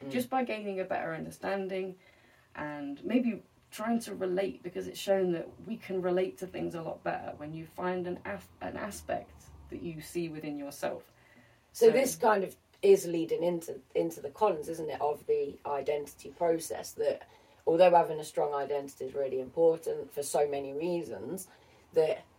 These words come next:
Speaker 2: if it's
Speaker 1: it can
Speaker 2: too rigid.
Speaker 1: Yeah, you can end up being like, "Well, you're of this identity,
Speaker 2: Yeah.
Speaker 1: and I'm of, well, this group, and I'm of
Speaker 2: Yeah.
Speaker 1: this group." And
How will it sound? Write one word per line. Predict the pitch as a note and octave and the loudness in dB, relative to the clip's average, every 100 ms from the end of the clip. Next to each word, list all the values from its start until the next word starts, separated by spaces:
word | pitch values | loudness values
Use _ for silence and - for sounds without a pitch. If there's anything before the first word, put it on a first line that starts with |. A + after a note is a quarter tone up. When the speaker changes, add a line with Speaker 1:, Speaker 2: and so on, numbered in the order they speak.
| _ - | _ 2
Speaker 2:
if | |
it's | F3 E3+ | 4 4
Speaker 1:
it | - | 2
can | E3 | 0
Speaker 2:
too | A3+ A3 G3 | 0 0 4
rigid. | G3+ F3+ - A#2+ - | 6 6 0 -6 -4
Speaker 1:
Yeah, | C#4+ E4+ F#3 E3 | 0 4 4 4
you | D#3+ G3+ | 4 6
can | A3+ G#3+ | 6 6
end | G3 F#3 | 6 6
up | F3+ | 6
being | F#3 F3+ D#3+ | 6 2 2
like, | D#3 D#3 - | 0 -2 0
"Well, | D#3+ D#3 | 0 0
you're | D#3 F#3 F#3 E3+ - | 4 6 8 6 4
of | D3 C#3 | -2 0
this | F3+ G3 - | -2 -2 -6
identity, | A#2+ C3+ C3+ C#3 C#3 - - D#3+ F3 | -4 -2 -2 -4 -8 -10 -8 -6 -2
Speaker 2:
Yeah. | D3 | -2
Speaker 1:
and | D3+ | 2
I'm | D3+ D3+ D3 | 2 2 2
of, | C#3+ | 4
well, | D#3 | 4
this | - E3 | 4 -2
group, | - - C#3+ C#3+ | -2 -4 -4 -2
and | D3+ | -4
I'm | D#3+ D#3+ | -2 0
of | - | 2
Speaker 2:
Yeah. | E4 - | 2 2
Speaker 1:
this | - | 0
group." | - - D#3+ - | -2 -2 -2 -2
And | D#3+ | -4